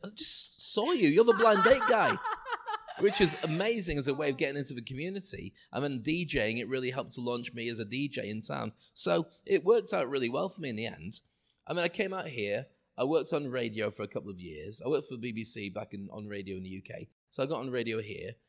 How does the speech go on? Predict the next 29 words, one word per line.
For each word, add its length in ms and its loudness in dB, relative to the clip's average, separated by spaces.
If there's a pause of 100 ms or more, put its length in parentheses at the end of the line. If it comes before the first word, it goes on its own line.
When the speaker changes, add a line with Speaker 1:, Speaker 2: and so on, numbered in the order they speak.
(180)
Speaker 1:
Um, 540 2
a 60 -4
startup 500 0
station 380 -6
called, 240 -8 (120)
uh, 140 -4
Channel 340 -6
four 280 -8
F 120 -14
M, 220 -10
one 100 -8
oh 60 -8
four 180 -8
point 360 -16
eight 200 -16 (280)
in 80 -10
Ajman. 540 -8 (380)
And 320 -4 (240)
in 180 -2
those 360 2
days, 380 -2
being 220 -6
on 80 -8
the 100 -4
radio 520 -4 (320)
was, 360 -2 (180)
we 160 0
were 380 4
the 260 -8